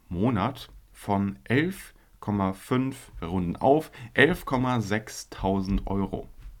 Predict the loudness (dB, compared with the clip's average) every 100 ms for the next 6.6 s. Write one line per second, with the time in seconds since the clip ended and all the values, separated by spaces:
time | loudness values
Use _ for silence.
0 | -20 -20 -18 -14 -14 -14 -8 -6 -6 -14
1 | -18 -20 -20 -4 0 2 0 0 2 2
2 | 2 2 2 2 0 0 -2 0 0 -2
3 | -6 -12 -14 -14 -20 -12 -8 -8 -8 -6
4 | -4 -6 -8 -12 -10 -8 -6 -6 -12 -20
5 | -20 -20 -20 -18 -12 -2 -2 0 -2 -4
6 | 0 4 4 4 0 -8